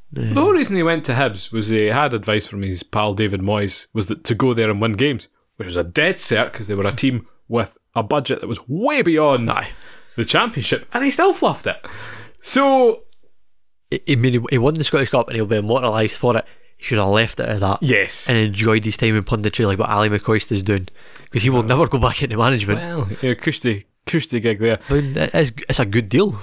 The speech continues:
Speaker 2: Why,
Speaker 1: I know.
Speaker 2: why would you go back into management?
Speaker 1: I was not impressed with St Mirren's signings, uh, over the summer, uh, at all. And I think, you know, their, their team, yeah.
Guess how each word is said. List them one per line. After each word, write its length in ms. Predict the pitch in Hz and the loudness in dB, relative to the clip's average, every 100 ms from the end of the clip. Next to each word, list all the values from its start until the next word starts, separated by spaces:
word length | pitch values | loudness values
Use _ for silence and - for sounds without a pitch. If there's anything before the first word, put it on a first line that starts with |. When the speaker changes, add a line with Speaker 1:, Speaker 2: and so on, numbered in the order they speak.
| - | -2
Speaker 2:
Why, 120 | 110 | 0
Speaker 1:
I 20 | |
know. 160 | 123 139 | 2 2
Speaker 2:
why 100 | 156 | 2
would 160 | 156 | 2
you 180 | 135 120 120 | 0 -2 -2
go 140 | 131 | 0
back 200 | 123 120 | 0 -2
into 120 | 127 | -2
management? 380 | 117 156 214 107 | 0 0 0 2
Speaker 1:
I 40 | 123 | 2
was 160 | 120 | 2
not 260 | 127 139 131 | 4 4 4
impressed 380 | 123 123 120 - | 2 2 2 0
with 120 | 110 | -2
St 120 | 113 | -2
Mirren's 360 | 117 110 107 - | 0 0 0 2
signings, 580 | 113 113 104 92 - - | 2 2 0 -2 -6 -2
uh, 380 | 101 98 90 95 - | 0 0 -2 -6 -4
over 220 | 110 92 | -2 0
the 80 | 92 | -2
summer, 280 | 90 95 95 - _ - - _ _ - | -2 -2 -4 -8 _ -20 -20 _ _ -4
uh, 200 | 95 95 | -2 -2
at 300 | - 92 - | -4 -6 -2
all. 360 | 113 104 95 - - - - _ _ _ | -2 0 -2 -6 -18 -20 -20 _ _ _
And 180 | 98 95 | -4 -2
I 60 | 98 | -2
think, 260 | 113 110 | -2 -2
you 160 | 104 104 | -2 0
know, 200 | 98 98 | 0 0
their, 360 | 98 98 90 - _ _ - | 0 0 -2 -4 _ _ -6
their 80 | 92 | -6
team, 480 | - 104 98 95 82 _ _ _ _ _ _ _ | -4 -4 -2 -4 -8 _ _ _ _ _ _ _
yeah. 100 | - | -20